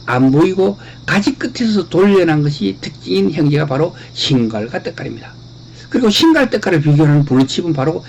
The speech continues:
잎 뒷면에 잔털이 유무입니다. 떡갈은 잎 뒷면에 잔털이 있습니다. 그리고 거칠거칠합니다. 아, 털이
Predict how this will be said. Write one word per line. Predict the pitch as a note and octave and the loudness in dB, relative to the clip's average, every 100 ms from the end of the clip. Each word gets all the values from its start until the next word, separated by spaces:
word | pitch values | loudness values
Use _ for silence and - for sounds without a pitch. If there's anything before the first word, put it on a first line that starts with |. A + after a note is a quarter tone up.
| - - | -18 -6
잎 | A#3+ - - | -6 -6 -4
뒷면에 | G#3+ G#3+ A3 A3+ G#3 | 2 4 4 2 -2
잔털이 | G#3 G#3+ - C4 E3+ | -4 -6 -2 -4 -2
유무입니다. | C#3 B2 A2 - - - - - - - - - - - - | -4 -6 -10 -12 -18 -20 -20 -20 -20 -20 -20 -20 -20 -14 -4
떡갈은 | A3+ A3+ G#3+ G#3+ G#3+ - - | -2 0 2 2 0 -12 -6
잎 | G3+ G3+ | -6 -4
뒷면에 | - F#3+ G3 G3+ G3+ G#3 - - | 0 2 4 4 4 0 -6 -12
잔털이 | - C#3+ D3 G#3+ | -2 -2 2 0
있습니다. | D#3+ B2+ A2 - | 0 -4 -8 -4
그리고 | - G3 D#3 | -2 0 -2
거칠거칠합니다. | D#3+ D#3+ G#3+ G#3 G3+ D#3 D3 B2 - - - - - | -2 -4 -2 -2 -2 -2 0 -2 -10 -20 -20 -20 -12
아, | C#3 C3+ | -6 -4
털이 | - C4 A3+ F3+ D3+ - | 0 2 2 0 -4 -8